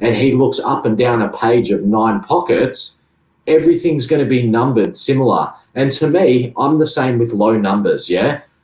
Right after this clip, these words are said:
I'm low number master set. I low number master set St Kilda,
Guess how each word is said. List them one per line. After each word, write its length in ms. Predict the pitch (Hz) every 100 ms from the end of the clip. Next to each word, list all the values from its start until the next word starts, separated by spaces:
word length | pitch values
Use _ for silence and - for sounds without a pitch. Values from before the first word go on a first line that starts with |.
| _
I'm 360 | - 131 143 120
low 200 | 123 143
number 440 | 135 131 127 113
master 540 | 101 101 110 127 - 117
set. 360 | - 117 - - -
I 140 | 98
low 360 | 104 101 113 135
number 400 | 127 117 117 120
master 460 | 107 104 104 -
set 240 | - - -
St 240 | - 101
Kilda, 440 | 117 110 - -